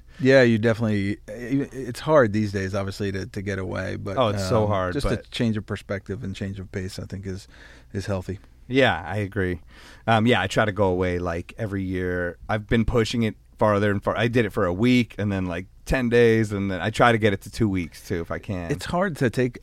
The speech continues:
Speaker 1: a real vacation, though,
Speaker 2: I know.
Speaker 1: in this business.
Speaker 2: Right.
Speaker 1: And, and just because it's also, we're so lucky to be able to do what we do. And,
Speaker 2: Yes.
Speaker 1: you know, it's like athletes who get to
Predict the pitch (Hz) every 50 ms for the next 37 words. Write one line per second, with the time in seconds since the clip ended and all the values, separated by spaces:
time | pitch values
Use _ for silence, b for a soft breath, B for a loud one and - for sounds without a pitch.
0 | - 113 104 101 101 110 110 110 107 92 98 95 92 90 - 117 110 107 101 -
1 | - 92 92 92 95 95 92 95 98 101 98 90 78 73 101 98 98 101 98 87
2 | - - - 104 104 98 - 98 101 117 - - - - 123 117 98 104 104 101
3 | 101 98 - 110 107 98 98 95 - - - 131 120 - - - 127 117 - 127
4 | 117 107 101 110 107 - 123 110 107 - 113 101 98 104 98 - 131 113 98 95
5 | 101 104 101 - - 92 92 92 95 - - 104 - 101 95 98 92 135 - -
6 | - 104 98 92 90 101 101 104 101 98 95 76 85 92 92 92 95 98 92 95
7 | 117 135 107 73 82 101 95 90 95 117 113 95 82 127 117 101 98 92 - 113
8 | 107 98 - B B B B B B B B B B - 104 110 107 - - 101
9 | 101 95 - - 101 95 90 98 98 - - 101 95 90 90 95